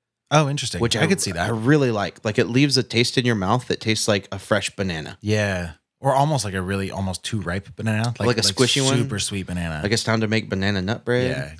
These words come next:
Speaker 1: exactly.
Speaker 2: talking about?
Speaker 1: That, yeah, I could see that.
Speaker 2: Mm.
Speaker 1: I don't get it a ton on this one, but I could,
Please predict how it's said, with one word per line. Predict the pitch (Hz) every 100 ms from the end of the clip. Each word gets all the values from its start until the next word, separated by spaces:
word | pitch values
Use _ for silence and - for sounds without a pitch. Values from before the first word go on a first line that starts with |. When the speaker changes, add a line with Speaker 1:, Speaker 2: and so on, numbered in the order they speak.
| 120 117 87
Speaker 1:
exactly. |
Speaker 2:
talking | 104 101
about? | 98 104 107 - _ _ -
Speaker 1:
That, | 147 151
yeah, | 123 160 117 -
I | 117
could | 151
see | 87
that. | 82 95
Speaker 2:
Mm. | 98 110 104
Speaker 1:
I |
don't | 160 180
get | 143
it | 113
a |
ton | 95 - 120
on | 107
this | 95 92
one, |
but | 92
I | 92
could, | - 104 87